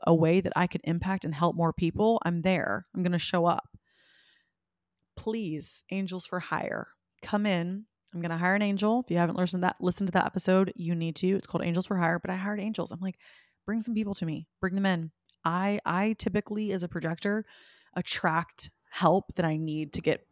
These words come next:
projects and new businesses off the ground. So I said, "Whoever is aligned for me, bring them to me." I am, I am allowing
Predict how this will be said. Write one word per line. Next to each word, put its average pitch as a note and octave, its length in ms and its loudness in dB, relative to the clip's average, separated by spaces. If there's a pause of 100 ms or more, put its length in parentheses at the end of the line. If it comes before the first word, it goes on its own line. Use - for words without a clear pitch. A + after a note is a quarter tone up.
(240)
projects D#3 640 4
and E3 160 2
new D#3+ 140 4
businesses C#3+ 580 0
off C3 160 0
the A2+ 80 -2
ground. D#2 380 -2 (340)
So - 160 0
I F#3 40 4
said, E3+ 200 0
"Whoever F3+ 380 4
is A3 80 6
aligned G3 320 4
for F#3+ 80 0
me, F#3+ 340 -2
bring D#3+ 240 -4
them G#3 140 -2
to A3 160 -2
me." A3 240 -4 (1400)
I E3+ 120 0
am, E3+ 200 2 (300)
I F3 80 0
am F3 140 -4
allowing F3 680 -2